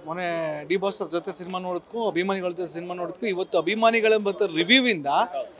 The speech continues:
just ಒಂದು Book My Show-ದು ಮಾತ್ರ ಒಂದು ಸ-, example ಹೇಳ್ತೀನಿ. ನಿನ್ನೆ ಮಧ್ಯಾಹ್ನ ತನಕ ಒನ್ point five, two thousand per hour-ಗೆ book ಆಯ್ತಾ ಇತ್ತು. ಮಿಡ್ ನೈಟ್ ಶೋ ಆದ್ಮೇಲೆ ಬೆಳಿಗ್ಗೆ ಎಂಟು ಗಂಟೆಗೆ ನಾಲ್ಕು ಸಾವಿರ ಒನ್ ಅವರ್‌ಗೆ book ಆಗ್ತಾ ಇತ್ತು. ಇವಾಗ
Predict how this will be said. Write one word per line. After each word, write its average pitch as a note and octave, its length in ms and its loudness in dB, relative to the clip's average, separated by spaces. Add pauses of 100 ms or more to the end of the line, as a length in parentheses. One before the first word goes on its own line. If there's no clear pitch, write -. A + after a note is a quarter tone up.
(400)
just C#4 280 8
ಒಂದು G#3+ 140 0
Book A3 300 2
My A#3 200 2
Show-ದು G#3 300 4
ಮಾತ್ರ A#3 400 6
ಒಂದು A3+ 300 6
ಸ-, C#3+ 80 -8
example F3 500 4
ಹೇಳ್ತೀನಿ. D#3 340 0 (560)
ನಿನ್ನೆ G#3+ 280 2
ಮಧ್ಯಾಹ್ನ G#3+ 380 6
ತನಕ G3+ 240 2
ಒನ್ G3 300 8
point G#3 280 8
five, G3+ 380 8
two A3 140 0
thousand G3+ 440 4 (240)
per G3 100 10
hour-ಗೆ G3 480 8
book E3+ 220 4
ಆಯ್ತಾ D#3+ 260 8
ಇತ್ತು. E3+ 380 -2 (540)
ಮಿಡ್ F#3 260 4
ನೈಟ್ C#4+ 180 8
ಶೋ C4+ 160 12
ಆದ್ಮೇಲೆ F#3+ 560 6
ಬೆಳಿಗ್ಗೆ F#3 460 10
ಎಂಟು G3+ 200 4
ಗಂಟೆಗೆ F3+ 580 4 (520)
ನಾಲ್ಕು F#3 460 10
ಸಾವಿರ G#3+ 280 10 (320)
ಒನ್ A3 220 4
ಅವರ್‌ಗೆ B3 280 10
book F#3 160 6
ಆಗ್ತಾ F3+ 240 6
ಇತ್ತು. C#3+ 300 -4 (240)
ಇವಾಗ F#3 300 10